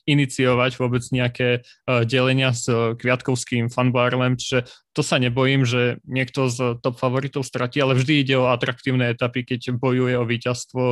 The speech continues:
v šprinte nejaká skupina tridsiatich ľudí alebo niečo také.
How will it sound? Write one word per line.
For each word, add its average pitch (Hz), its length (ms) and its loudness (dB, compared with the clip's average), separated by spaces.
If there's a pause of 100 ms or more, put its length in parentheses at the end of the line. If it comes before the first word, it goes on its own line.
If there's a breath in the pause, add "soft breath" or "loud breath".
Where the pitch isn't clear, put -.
v - 240 -20
šprinte 127 800 0 (160)
nejaká 127 480 -4
skupina 123 480 -2
tridsiatich 123 720 -4
ľudí 120 240 0
alebo 117 240 -2
niečo 120 240 -6
také. 123 400 -6